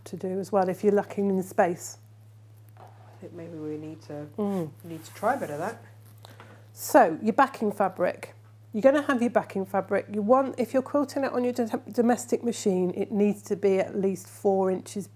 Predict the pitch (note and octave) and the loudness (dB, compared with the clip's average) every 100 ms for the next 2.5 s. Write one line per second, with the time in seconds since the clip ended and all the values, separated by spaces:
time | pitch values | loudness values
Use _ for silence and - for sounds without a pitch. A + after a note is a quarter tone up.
0 | - F#3 - E3+ G#3 - - - - - | -4 -2 2 2 2 -2 -20 -20 -20 -20
1 | - - - G3 F#3 F3+ F3+ - - F3+ | -20 -20 -8 -2 0 0 -2 -4 -8 -8
2 | - F3 C3 - | -2 -2 -2 -8